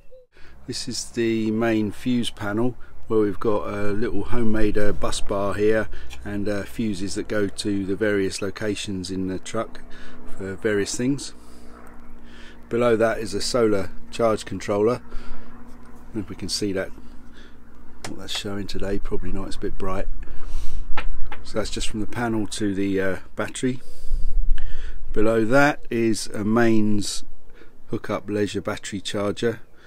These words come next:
and below that, which is the pink thing below that, is the, um, twenty-four volt to twelve volt battery, uh, charger.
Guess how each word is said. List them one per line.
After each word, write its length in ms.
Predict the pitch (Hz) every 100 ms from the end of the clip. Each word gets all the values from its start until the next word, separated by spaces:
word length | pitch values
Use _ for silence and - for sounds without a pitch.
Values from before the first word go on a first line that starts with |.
| - - - - - - - - 104
and 160 | 95
below 400 | 107 104 107 104
that, 440 | 110 117 110 - - - - - -
which 300 | - - -
is 180 | 101 -
the 280 | 101 92 - - - - - - -
pink 340 | 135 117 -
thing 380 | - 98 101 98
below 320 | 101 98 95
that, 340 | 104 101 95
is 300 | 104 92 -
the, 260 | 104 104 101
um, 380 | 101 98 98 - - - - - - - - - - -
twenty-four 640 | - 135 117 110 - 110 101
volt 400 | 104 107 107 -
to 100 | 104
twelve 420 | - 113 104 95
volt 380 | 104 104 107 - - - - - - - - - - - -
battery, 720 | 110 101 - 101 95 98 98 98
uh, 280 | 95 95 90
charger. 580 | - 98 90 95 92